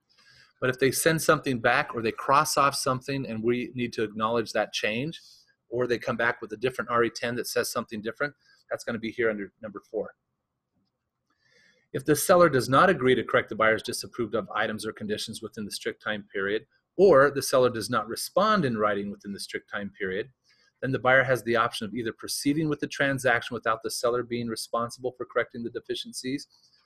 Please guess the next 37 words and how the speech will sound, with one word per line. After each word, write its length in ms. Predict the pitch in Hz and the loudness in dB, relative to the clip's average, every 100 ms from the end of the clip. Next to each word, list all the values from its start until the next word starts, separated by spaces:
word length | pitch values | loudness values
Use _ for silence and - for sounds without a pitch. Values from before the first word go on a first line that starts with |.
| _ _ | _ _
stated 420 | - 127 120 117 | -8 -4 -2 -2
in 100 | 104 | -4
that 180 | 107 - | -6 -8
particular 400 | 110 - - 107 | -10 -10 -8 -6
notice, 320 | 98 104 - _ _ _ | -4 -4 -6 _ _ _
or 180 | 151 180 | 4 4
giving 260 | 143 131 127 | 4 2 0
the 80 | |
seller's 360 | 117 123 120 107 | 0 2 2 2
written 180 | 135 139 | 0 0
notice 380 | 113 113 - - _ _ - | -2 -2 -6 -10 _ _ -10
within 320 | 113 - 113 | -8 -6 -6
blank 380 | 98 120 117 135 - - | -4 -2 -2 -4 -10 -4
three 240 | 120 120 | -2 0
business 380 | 123 113 117 - | -2 -4 -4 -4
days 320 | 101 104 104 _ _ _ _ _ _ - | -2 -2 -6 _ _ _ _ _ _ -10
that 120 | 107 | -8
the 60 | 107 | -2
buyer 220 | 113 110 | 0 2
will 100 | 107 | 2
not 220 | 117 131 | 0 0
continue 600 | 147 135 123 107 98 104 _ _ _ _ - | -6 -8 -8 -6 -6 -8 _ _ _ _ -18
with 100 | 107 | -12
the 80 | 117 | -8
transaction 720 | - 113 110 104 101 - 98 | -4 -2 -2 -4 -4 -8 -12
and 100 | 104 | -8
will 100 | 101 | -8
receive 300 | 101 - 110 | -6 -6 -4
the 100 | 104 | -6
earnest 260 | 107 104 98 | -6 -10 -10
money 180 | 101 | -10
back. 260 | 98 - - _ _ _ _ _ _ _ _ _ _ - - | -10 -14 -16 _ _ _ _ _ _ _ _ _ _ -20 -14
So 120 | - 120 | -6 -4
if 80 | |
they 120 | - 139 | 2 4
don't 180 | 156 | 4
respond, 580 | 135 - 156 143 113 113 | 2 0 2 4 2 -2